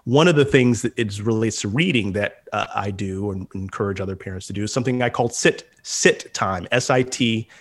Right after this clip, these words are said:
time. And all this is, is every day we, we schedule a small amount of time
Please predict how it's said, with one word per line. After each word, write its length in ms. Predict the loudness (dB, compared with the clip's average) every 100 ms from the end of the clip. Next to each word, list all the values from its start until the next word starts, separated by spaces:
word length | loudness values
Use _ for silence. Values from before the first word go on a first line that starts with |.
| _ _
time. 480 | -2 0 0 -4 -8 -14 -20 -20 _
And 120 | 2
all 160 | 6 6
this 240 | 6 6
is, 220 | 6 6
is 260 | 4 2 -2 _ 4
every 240 | 6 6
day 280 | 6 6 6
we, 220 | 4 2 0 -8 -2
we 100 | 0
schedule 680 | 4 2 4 2 2 2 -4 -18 -20 _ -2
a 100 | 0
small 360 | 0 2 4
amount 200 | 4 2
of 60 | 2
time 440 | 0 0 -2 -6